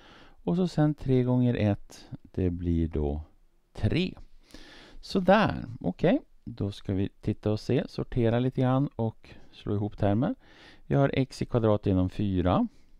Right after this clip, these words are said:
Sedan adderat med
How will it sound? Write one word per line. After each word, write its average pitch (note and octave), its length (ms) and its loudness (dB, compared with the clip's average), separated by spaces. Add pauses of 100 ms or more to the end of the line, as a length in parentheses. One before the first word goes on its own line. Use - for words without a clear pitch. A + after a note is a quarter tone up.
(2250)
Sedan F#2 580 2 (160)
adderat F2 680 2
med E3 380 0